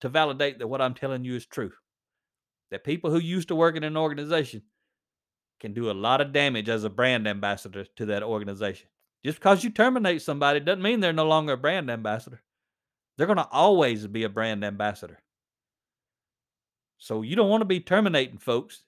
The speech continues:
I, that ain't good. You say, "Well, sometimes you gotta terminate 'em." Yeah, you do. But you also had to hire 'em.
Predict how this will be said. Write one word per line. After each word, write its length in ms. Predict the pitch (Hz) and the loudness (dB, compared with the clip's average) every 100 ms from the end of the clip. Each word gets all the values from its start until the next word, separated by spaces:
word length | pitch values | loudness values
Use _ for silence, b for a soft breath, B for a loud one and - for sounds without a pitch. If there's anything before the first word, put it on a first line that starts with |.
| _ | _
I, 160 | 123 120 _ _ _ _ _ _ | -20 -20 _ _ _ _ _ _
that 180 | 117 139 | -2 2
ain't 240 | 190 190 180 | 2 2 4
good. 360 | 226 185 110 _ _ _ _ _ _ _ _ _ _ _ | 4 4 0 _ _ _ _ _ _ _ _ _ _ _
You 140 | 127 135 | -10 -6
say, 180 | 127 | -2
"Well, 380 | 120 135 139 123 | 0 4 4 2
sometimes 420 | 120 156 147 135 | -6 -4 -2 -2
you 60 | 131 | -2
gotta 180 | 135 127 | -2 -2
terminate 420 | - 139 113 98 | -8 -10 -8 -10
'em." 60 | 101 _ | -12 _
Yeah, 140 | 147 208 | -4 -4
you 140 | 196 | -2
do. 240 | 240 226 - _ _ _ _ _ _ | 0 -2 -6 _ _ _ _ _ _
But 140 | 123 | -2
you 60 | 156 | 2
also 220 | 196 185 | 2 4
had 140 | 165 151 | 2 2
to 60 | |
hire 320 | 127 185 190 | 2 4 4
'em. 120 | 123 | 2